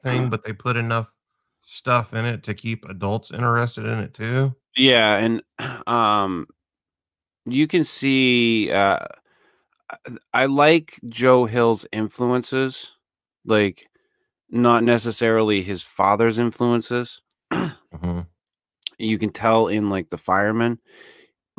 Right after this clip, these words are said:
Speaker 2: Uh, when I was reading that, there's a lot of, like, Mary Poppins references in that book.
Speaker 1: Yeah.
Speaker 2: So, like, you can see, like, uh, where he's drawing from,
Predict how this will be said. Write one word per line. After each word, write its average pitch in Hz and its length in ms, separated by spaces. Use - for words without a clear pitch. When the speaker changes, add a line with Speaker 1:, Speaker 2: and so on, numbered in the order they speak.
Speaker 2:
Uh, 87 480
when 95 200
I 95 100
was 90 120
reading 98 360
that, 90 340
there's 87 160
a 87 60
lot 92 260
of, 90 120
like, 85 260
Mary 92 400
Poppins 101 540
references 107 580
in 110 80
that 110 200
book. 110 360
Speaker 1:
Yeah. 76 240
Speaker 2:
So, 104 560
like, 101 340
you 107 80
can 107 160
see, 131 340
like, 101 680
uh, 95 120
where 104 480
he's 95 160
drawing 95 500
from, 113 400